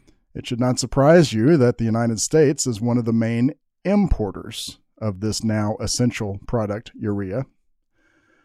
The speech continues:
Unfortunately, it may not surprise you also that Russia and China just cut us off. Now, as you've driven on interstate highways in America, you've probably noticed lots of truck stops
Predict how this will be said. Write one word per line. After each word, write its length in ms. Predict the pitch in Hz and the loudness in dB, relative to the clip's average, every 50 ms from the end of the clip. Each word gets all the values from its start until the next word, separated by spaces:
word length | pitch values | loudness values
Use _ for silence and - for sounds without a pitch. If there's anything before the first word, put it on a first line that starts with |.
| _ _ _ _ - | _ _ _ _ -2
Unfortunately, 840 | 120 131 131 - 190 202 185 151 170 180 170 147 143 156 160 165 160 | -2 -2 2 2 2 2 4 4 2 2 2 2 2 2 4 6 4
it 100 | 151 - | 4 4
may 200 | 147 143 139 139 | 4 4 4 4
not 360 | 139 131 127 131 - _ - | 4 4 2 0 -2 _ -12
surprise 560 | - - 123 - 131 120 117 113 113 98 98 | -12 -12 -6 -2 0 0 2 0 0 -2 -2
you 140 | 113 107 135 | -2 0 2
also 640 | 165 190 156 - - 120 110 107 113 131 151 147 - _ _ _ _ _ _ _ _ | 2 2 2 2 0 0 2 4 4 4 2 2 -2 _ _ _ _ _ _ _ _
that 180 | - 160 - - | 0 0 0 4
Russia 320 | 135 139 147 - - 160 | 4 4 4 4 2 0
and 160 | 147 151 143 | 2 2 2
China 480 | 135 127 113 107 104 107 107 107 117 - - | 2 2 0 0 0 -2 -2 -2 -4 -4 -8
just 320 | - - 117 107 - - - _ _ - | -8 -6 -4 -4 -4 -6 -8 _ _ -4
cut 200 | - 117 110 - - | -4 -2 -2 -4 -6
us 220 | 101 98 - - | -6 -6 -4 0
off. 400 | 143 165 165 - - - - - - _ _ _ _ _ - _ _ _ _ _ _ - - - - _ _ - - - _ _ _ _ _ _ _ _ _ _ _ _ _ _ _ _ _ | 2 2 2 0 -2 -8 -16 -18 -20 _ _ _ _ _ -20 _ _ _ _ _ _ -20 -20 -20 -20 _ _ -20 -20 -20 _ _ _ _ _ _ _ _ _ _ _ _ _ _ _ _ _
Now, 120 | - 147 | 0 2
as 180 | 160 160 135 - | 2 2 2 2
you've 180 | 175 175 160 139 | 0 0 -2 0
driven 320 | - 180 208 214 190 170 | 4 4 6 6 8 6
on 160 | 151 135 127 | 6 8 8
interstate 380 | 135 139 131 113 - 139 123 113 | 8 6 4 4 2 0 2 2
highways 480 | 110 127 139 135 123 117 120 113 - | 2 2 4 4 4 4 2 2 0
in 80 | 123 110 | -2 0
America, 480 | 110 117 127 135 123 113 104 - 110 113 | 2 2 2 2 2 0 -2 -2 -2 0
you've 240 | 117 117 110 - | 0 -2 -2 0
probably 340 | - 156 165 175 156 139 123 | 2 4 4 4 4 4 4
noticed 400 | 117 113 123 123 123 120 - - | 4 4 4 4 4 2 0 0
lots 320 | 127 123 127 160 156 - - | 0 2 4 2 2 2 -2
of 140 | - - | -2 -2
truck 320 | - - - 120 117 113 - | -2 -2 0 0 0 0 -4
stops 480 | - - - 107 104 110 123 - - | -8 -6 -4 -2 -2 -2 -2 -4 -4